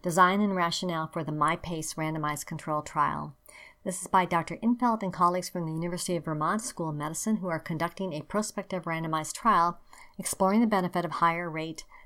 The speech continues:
backup pacing in patients with H F pep or diastolic dysfunction. In this study, the interventional group receives a pre-specified pacemaker programming and will be compared to a control group, with outcomes assessed at one year.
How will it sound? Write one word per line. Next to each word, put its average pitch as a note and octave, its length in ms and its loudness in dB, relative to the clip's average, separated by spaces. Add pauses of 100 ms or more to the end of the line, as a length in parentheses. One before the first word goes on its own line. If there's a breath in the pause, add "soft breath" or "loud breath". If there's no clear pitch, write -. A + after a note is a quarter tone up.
(160 loud breath)
backup E3 340 6
pacing G3 420 0
in D#3 120 -6
patients D#3+ 460 -8
with D3+ 100 -6
H D3 100 0
F D#3+ 100 4 (100)
pep G#3+ 360 0
or F3 160 -2
diastolic D#3+ 580 4
dysfunction. - 720 -4 (760 loud breath)
In G#3+ 140 8
this B3 140 10
study, F#3+ 280 6
the F3 140 -2
interventional F3 640 -2
group E3+ 240 -6
receives E3+ 420 -2
a E3+ 80 -6
pre-specified F3+ 840 -2
pacemaker D#3+ 480 -6
programming D#3+ 560 -2
and F3 80 -2
will E3 100 -2
be E3+ 120 -4
compared F3+ 480 -4
to F3 100 -8
a E3 40 -8
control E3+ 500 -4
group, - 320 -10 (500 loud breath)
with F#3 160 -2
outcomes G3 400 4
assessed D#3+ 420 -2
at - 100 -4
one D#3 220 -2
year. D#3 380 -4